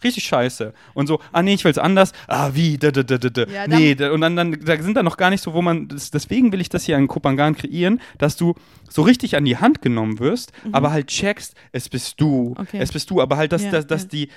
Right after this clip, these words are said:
Speaker 1: dass die Infrastruktur halt schon so gegeben ist, dass du einfach hier einfach deine Basic Human Needs decken kannst,
Speaker 2: Mhm.
Speaker 1: weil so die, die Dinge sind ja immer die gleichen, so, oh, wie kann ich mein Visum verlängern, oh, ein Scooter, eine Unterkunft,
Speaker 2: Ja.
Speaker 1: wenn du die einfach,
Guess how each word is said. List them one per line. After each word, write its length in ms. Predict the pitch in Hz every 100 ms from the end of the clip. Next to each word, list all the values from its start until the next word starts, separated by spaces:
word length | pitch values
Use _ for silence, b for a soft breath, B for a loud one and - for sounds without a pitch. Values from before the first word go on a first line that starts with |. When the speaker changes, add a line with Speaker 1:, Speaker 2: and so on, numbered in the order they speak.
| B
Speaker 1:
dass 200 | 143 143
die 100 | 135
Infrastruktur 1000 | - 370 - 123 - - - - 170 233 B B
halt 140 | 139
schon 140 | 170 147
so 140 | 208
gegeben 360 | 262 185 214 226
ist, 240 | 151 - B -
dass 200 | 143 -
du 200 | 220 -
einfach 240 | 180 170
hier 260 | - 156 -
einfach 400 | 247 311 285 254
deine 340 | - 160 156 b b b -
Basic 460 | 165 190 240 208 -
Human 200 | 175 156
Needs 220 | 151 143
decken 280 | - 247 277
kannst, 400 | 269 285 381 -
Speaker 2:
Mhm. 260 | 214 254 269 b -
Speaker 1:
weil 120 | 139
so 160 | 143 160
die, 120 | 160
die 140 | 147 147
Dinge 240 | 196 233
sind 140 | 185
ja 60 | 185
immer 100 | 220
die 80 | 185
gleichen, 380 | - 180 180 127
so, 100 | 127
oh, 80 | 131
wie 60 |
kann 160 | 127 123
ich 80 | 127
mein 120 | 123
Visum 280 | 151 139 131
verlängern, 420 | 131 127 131 123
oh, 180 | 123 123 B -
ein 60 |
Scooter, 400 | 127 - 170 -
eine 80 | 131
Unterkunft, 600 | 139 175 135 - 147 -
Speaker 2:
Ja. 120 | 202
Speaker 1:
wenn 80 | 202
du 80 | 160
die 100 | 165
einfach, 260 | 185 190